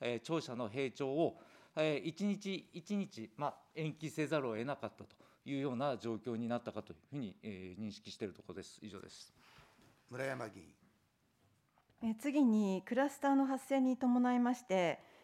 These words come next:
Speaker 3: えー、環境が、あー、改善、えー、されたところ、または閉鎖されたことが、ところがあるんですが、一つ、あの、喫煙所が、あのー、屋外のですね、車庫の中に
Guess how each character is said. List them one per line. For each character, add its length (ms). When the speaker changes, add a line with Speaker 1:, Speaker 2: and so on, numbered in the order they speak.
Speaker 3:
え 200
ー、 40
環 220
境 240
が、 640
あ 80
ー、 20
改 140
善、 300
え 520
ー、 40
さ 100
れ 80
た 160
と 140
こ 100
ろ、 240
ま 120
た 140
は 320
閉 160
鎖 160
さ 100
れ 120
た 140
こ 100
と 180
が、 240
と 60
こ 140
ろ 100
が 140
あ 40
る 100
ん 40
で 100
す 120
が、 180
一 180
つ、 140
あ 60
の、 240
喫 300
煙 320
所 360
が、 300
あ 100
の 1040
ー、 40
屋 220
外 240
の 140
で 100
す 80
ね、 320
車 220
庫 160
の 160
中 340
に 240